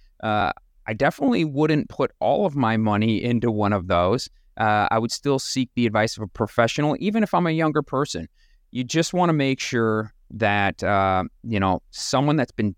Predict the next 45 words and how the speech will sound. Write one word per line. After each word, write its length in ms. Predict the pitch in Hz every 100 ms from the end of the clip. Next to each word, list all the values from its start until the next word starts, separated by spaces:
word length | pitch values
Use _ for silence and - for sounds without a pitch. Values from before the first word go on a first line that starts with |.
| -
doing 300 | 131 160 170
this 140 | 123
for 200 | - 113
a 40 | 101
long 280 | 104 98
time, 340 | 95 95 90 95
someone 300 | - 127 139
that's 260 | 127 - - _ - _
can 320 | - 127 120 101
really 240 | 147 127
see 300 | - - 147
the 120 | 127
trends 480 | 117 - 127 135 139
in 80 | 120
the 60 |
market 420 | 107 104 98 107 -
and 120 | 107
what's 200 | 120 -
going 300 | - 117 110
on 240 | 117 117
and 100 | 101
all 160 | 107 113
of 80 | 110
these 160 | 107
different 300 | - 113 104
things, 500 | - 110 110 92 - - _ _
uh, 220 | - 113 -
is 160 | 127 -
overseeing, 840 | 131 139 143 - 123 127 123 101 107 _ _
you 180 | 110 110
know, 100 | 101
what 220 | 101 110
you're 140 | 120 117
doing. 260 | 147 117
You 60 | 123
don't 140 | 220
wanna 160 | 269 -
make 180 | 185 - _
huge 440 | - - 160 156 131
mistakes 640 | 120 - 139 107 95 - - _ _
when 160 | 117 113
you're, 340 | 110 107 104
when 180 | 98 107
you're, 260 | 104 101 101
uh, 400 | 98 95 92